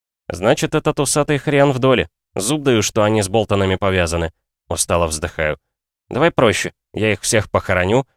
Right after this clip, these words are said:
а когда король отправит войска, то и их отправлю на тот свет. А то что-то я уже устал от этих ваших игр". "Ты одолеешь целую армию? Охотно верится. Даже если предположить, что это возможно,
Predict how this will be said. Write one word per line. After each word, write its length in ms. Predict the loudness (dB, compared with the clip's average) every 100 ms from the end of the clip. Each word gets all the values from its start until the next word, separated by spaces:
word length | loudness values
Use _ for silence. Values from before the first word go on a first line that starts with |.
| _ _
а 80 | -6
когда 260 | -4 -4
король 340 | 0 2 4 2
отправит 400 | 2 0 0 0
войска, 400 | 0 0 -2 -4
то 120 | -2
и 180 | -2 -2
их 120 | -2
отправлю 420 | -4 -2 0 2
на 140 | 0 0
тот 160 | -2
свет. 340 | -2 -2 -2 -6 _ _ -6
А 60 |
то 100 | -4
что-то 280 | -2 -2 0
я 140 | 2 2
уже 160 | 0
устал 360 | -2 0 2 2
от 120 | 2
этих 240 | -4 -4
ваших 320 | -4 -4 -6 -8
игр". 320 | -8 -4 -4 -6 _ _ _ _ _ _ _ _ _ -8
"Ты 120 | -2
одолеешь 580 | 0 0 0 0 -2 -4
целую 480 | -4 0 2 4 2
армию? 420 | 2 2 0 -2 _ _ _ _ _
Охотно 600 | -12 -6 -8 -6 -4 0
верится. 520 | 0 0 -2 -6 -12 -20 _ _ -6
Даже 220 | -2 0
если 200 | 0 -2
предположить, 600 | -2 -2 2 2 0 -2
что 180 | -2 -2
это 160 | 0 0
возможно, 560 | 0 2 0 0 -4